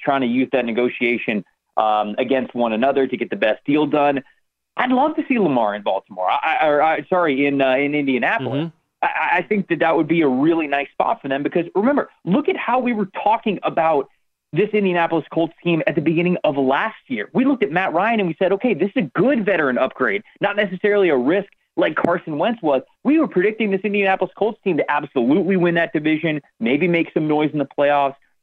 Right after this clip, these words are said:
Speaker 1: and it all kind of fell apart. A lot of that roster is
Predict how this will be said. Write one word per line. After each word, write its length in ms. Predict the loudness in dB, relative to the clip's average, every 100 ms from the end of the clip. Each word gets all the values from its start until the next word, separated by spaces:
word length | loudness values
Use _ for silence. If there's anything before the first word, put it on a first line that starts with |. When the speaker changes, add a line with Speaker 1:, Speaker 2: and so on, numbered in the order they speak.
| _
Speaker 1:
and 100 | 0
it 60 | 2
all 160 | 2
kind 200 | 0 -6
of 100 | -4
fell 180 | 0 0
apart. 420 | -2 0 0 0 -6 _
A 40 | -6
lot 360 | -2 -2 0
of 40 | 2
that 160 | 2
roster 600 | 2 0 0 -2 -4 -4 -6 _ -2
is 160 | -2